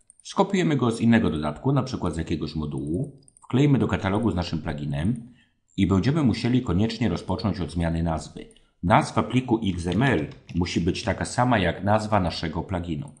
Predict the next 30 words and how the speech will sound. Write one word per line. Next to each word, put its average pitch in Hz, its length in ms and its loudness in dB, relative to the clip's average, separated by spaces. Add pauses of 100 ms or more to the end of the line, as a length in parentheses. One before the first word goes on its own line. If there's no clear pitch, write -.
(680)
Otwórzmy 196 400 2
teraz 117 260 2
do 92 100 2
edycji. - 520 -4 (640)
Na 135 100 2
pewno 196 260 0
będziemy 143 320 4
musieli 117 400 2
zmienić 98 480 -2
typ, - 380 -2
czyli 85 200 -2
zamiast 87 300 -2
moduł 80 480 -2 (180)
wprowadzamy 78 540 -2
tutaj 85 400 -2 (280)
plugin. 104 340 0 (580)
Wersja 170 300 2
systemu 107 420 0
Joomla 90 240 2
pozostaje 80 520 -2
bez 71 220 -6
zmian, 73 520 -6 (160)
metoda 104 360 2
to - 200 -4
upgrade. 76 520 -4 (640)
Tutaj 151 280 4
na 113 100 6
pewno 151 280 2
musimy 113 380 4
usunąć 98 680 0